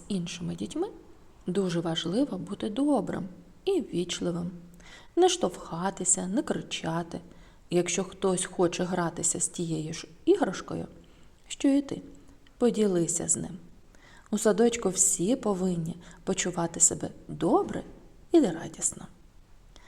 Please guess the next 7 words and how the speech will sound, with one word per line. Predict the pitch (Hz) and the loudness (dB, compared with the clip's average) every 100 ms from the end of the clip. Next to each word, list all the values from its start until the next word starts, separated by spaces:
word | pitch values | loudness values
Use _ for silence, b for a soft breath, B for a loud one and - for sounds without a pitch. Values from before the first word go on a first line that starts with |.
| b b b | b b b
Друге | 175 170 170 | 6 6 4
правило: | 151 160 214 277 208 185 - B B B B - | -2 0 4 4 2 -2 -10 B B B B 0
привітайся | 220 214 175 165 165 185 311 349 - 311 311 - | 4 4 2 -2 0 2 2 4 4 2 -4 -6
з | 202 185 | -2 2
дітьми | 180 170 - 165 214 285 - - - | 0 0 -4 -2 -2 -4 -10 -16 -4
та | 196 | -2
дорослими. | 202 220 208 165 151 - 151 156 165 | 2 2 0 0 2 2 0 -8 -10